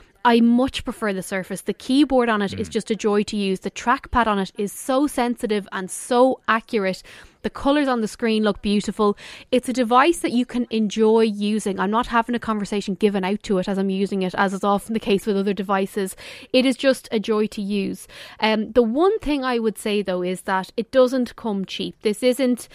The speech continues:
Speaker 1: you know, your five hundred quid laptop. This retails at, and its starting price, um, for the basic spec that I have is one thousand one hundred and forty-nine euro. So it's in and around the same sort of price as a MacBook Air. You're kinda getting into Apple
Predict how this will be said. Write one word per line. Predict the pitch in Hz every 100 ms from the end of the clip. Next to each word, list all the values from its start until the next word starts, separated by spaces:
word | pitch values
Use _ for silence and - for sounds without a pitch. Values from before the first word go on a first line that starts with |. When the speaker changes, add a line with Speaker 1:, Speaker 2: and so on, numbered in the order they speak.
| - - -
Speaker 1:
you | 233
know, | 220
your | 214 190
five | - 214 208
hundred | 226 208 202
quid | - 208
laptop. | 196 - - 190 180 - - - -
This | 247 277 -
retails | 254 233 277 302 277 240 220
at, | 208 196
and | 202
its | -
starting | - 233 247 254 240 208
price, | 214 190 185 - -
um, | 202 196 190
for | - 214
the | 196
basic | 185 220 220 226 -
spec | - 196
that | - 202
I | 196
have | 196 196 185 185 _ - _ _
is | 226 208
one | 220 247
thousand | 240 233 220 226
one | 208 214
hundred | 208 208 196
and | -
forty-nine | 208 208 214 196 190 190
euro. | 190 190 - 202 - - -
So | - 226
it's | 226 - -
in | 339
and | 370
around | 370 302 277 285 294 277
the | 269
same | 233 277 269 269
sort | 294
of | 254
price | - 240 240 226 -
as | 233 220 220 208
a | 214
MacBook | 214 196 - 220 -
Air. | 208 185
You're | 180 185
kinda | 226
getting | 226 180 240
into | 226 -
Apple | 220